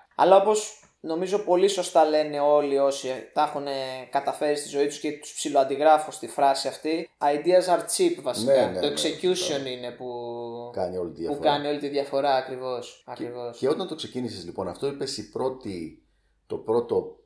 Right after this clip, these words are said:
Speaker 2: published book ήτανε τέλος του δεκατέσσερα, αρχές του δεκαπέντε.
Speaker 1: Ήτανε Δεκέμβρης του δεκατέσσερα, αρχές του δεκαπέντε, σε,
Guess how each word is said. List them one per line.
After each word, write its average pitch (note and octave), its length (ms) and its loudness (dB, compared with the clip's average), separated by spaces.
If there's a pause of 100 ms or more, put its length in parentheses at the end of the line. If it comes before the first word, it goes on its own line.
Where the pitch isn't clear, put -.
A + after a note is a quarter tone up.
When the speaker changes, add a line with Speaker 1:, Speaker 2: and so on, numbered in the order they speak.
(220)
Speaker 2:
published G#2 520 0
book C3 220 -8
ήτανε B2 280 -6 (140)
τέλος C3 400 -2
του A2+ 140 -8
δεκατέσσερα, A#2 580 -2
αρχές - 220 -4
του G#2+ 60 -10
δεκαπέντε. G2 400 -4
Speaker 1:
Ήτανε F3+ 340 2
Δεκέμβρης F3 500 2
του E3 60 -12
δεκατέσσερα, G3+ 640 2
αρχές G3+ 320 -2
του F#3 280 -2
δεκαπέντε, F#3 580 2 (220)
σε, - 220 -2